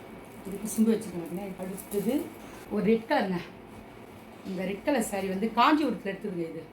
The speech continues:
காஞ்சிபுரத்துக்கு நாங்க எங்க ரிலேஷன் வீட்டுக்கு போயிருந்தோம். போயிட்டு நாங்க திரும்பி நாங்க ரிட்டர்ன் வரும்போது இது வந்து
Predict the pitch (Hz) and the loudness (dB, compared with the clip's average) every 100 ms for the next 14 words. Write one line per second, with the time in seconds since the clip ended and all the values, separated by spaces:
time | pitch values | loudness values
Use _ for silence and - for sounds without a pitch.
0 | - 254 269 220 185 214 262 220 196 175 | 4 6 6 2 -2 -4 -2 0 0 0
1 | 175 175 170 165 160 - - - - - | 0 0 -2 -6 -12 -16 -18 -20 -20 -6
2 | 220 254 - 220 196 - 233 233 170 156 | 2 2 4 0 0 0 4 4 4 2
3 | 226 330 - - - - - 302 320 285 | 2 2 -2 -14 -16 -16 -4 0 4 4
4 | 214 - 294 294 226 202 190 226 240 190 | 4 4 6 8 6 4 2 0 2 2
5 | 220 240 202 180 285 330 - - - 233 | 2 2 2 2 2 2 -6 -18 -8 -2
6 | 220 220 226 | 2 4 4